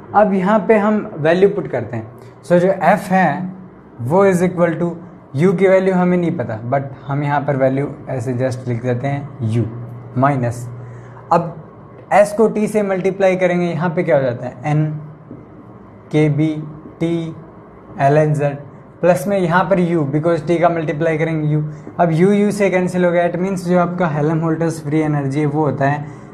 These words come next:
एन के बी टी एल एन जेड।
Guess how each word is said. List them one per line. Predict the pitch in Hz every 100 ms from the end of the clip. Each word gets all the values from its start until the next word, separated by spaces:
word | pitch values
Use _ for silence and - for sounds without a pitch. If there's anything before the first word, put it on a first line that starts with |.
| -
एन | 151 175 196 196 - - - - - -
के | 160 160
बी | 156 165 165 160 - - - -
टी | 151 156 151 151 - - - - - - - - -
एल | 135 123 123
एन | 127 127 - - -
जेड। | 113 120 113